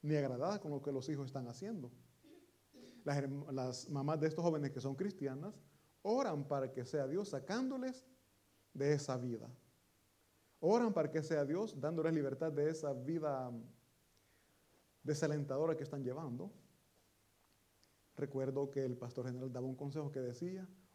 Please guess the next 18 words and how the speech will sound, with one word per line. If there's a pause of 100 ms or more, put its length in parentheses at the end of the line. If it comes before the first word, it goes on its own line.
(140)
"Ore
por
sus
hijos, (260)
pero
también
pídale
fuerza (2250)
para
que
usted
pueda
resistir, (1200)
eh,
el
problema
en
que